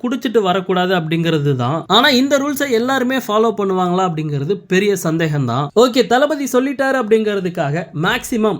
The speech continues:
தமிழக வெற்றி கழகத்தோட நிர்வாகிகள் and தொண்டர்கள் மது அருந்தாம வரதுக்கு வாய்ப்பு இருக்கு. ஆனா இதை வச்சே சில எதிரிகள் மாநாட்டுல பிரச்சனை பண்றதுக்கு வாய்ப்பு இருக்கு.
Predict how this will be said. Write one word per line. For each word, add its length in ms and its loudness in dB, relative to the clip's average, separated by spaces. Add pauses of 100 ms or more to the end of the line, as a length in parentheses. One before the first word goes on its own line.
(120)
தமிழக 420 4
வெற்றி 300 0
கழகத்தோட 480 0 (100)
நிர்வாகிகள் 560 2 (120)
and 180 -4
தொண்டர்கள் 460 -4 (240)
மது 260 2
அருந்தாம 500 0
வரதுக்கு 420 -2
வாய்ப்பு 280 -4
இருக்கு. 260 -6 (320)
ஆனா 140 4 (100)
இதை 220 4
வச்சே 200 -4 (100)
சில 100 0 (160)
எதிரிகள் 440 -2 (260)
மாநாட்டுல 420 0 (100)
பிரச்சனை 400 -2
பண்றதுக்கு 200 0 (260)
வாய்ப்பு 260 -2
இருக்கு. 240 -4